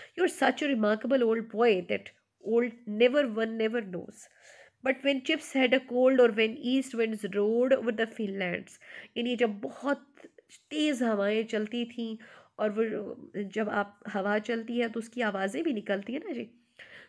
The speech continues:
तो वो हवाएं जब चलती थीं, आपके जो लैंड्स हैं, मार्शलैंड्स हैं, उनके ऊपर, तो फिर उसको जब ठंड लग जाती थी या हवाएं तेज़ चलने लग जाती थी, ठंडी हवाएं,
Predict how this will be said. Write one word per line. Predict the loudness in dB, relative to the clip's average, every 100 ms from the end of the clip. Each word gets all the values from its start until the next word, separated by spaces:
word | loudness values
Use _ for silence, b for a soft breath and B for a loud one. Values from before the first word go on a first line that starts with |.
| -10
तो | 2
वो | 2
हवाएं | 4 2 2 2
जब | 0 -2
चलती | -4 -2 -8
थीं, | -6 -4 -2 -4 -4
आपके | -2 -2 -2 -4 -8
जो | -4 -2
लैंड्स | -2 0 2 2 0
हैं, | -4 -2
मार्शलैंड्स | -2 -4 -4 -4 -6 -8
हैं, | -8 -6
उनके | -8 -8 -8
ऊपर, | -6 -6 -6 B B B B -2
तो | 0 0
फिर | 0 0 0 -2
उसको | -4 -6 -6 -4 -4 -2
जब | -2 -6
ठंड | -2 0 2
लग | 2
जाती | 2 -2 -4 -10
थी | -6
या | -4
हवाएं | -4 -2 -2 -2
तेज़ | 0 -2 -2
चलने | -4 -4
लग | -4 -4
जाती | -6 -6
थी, | -10 -10
ठंडी | -8 -4 -2
हवाएं, | -2 -2 -4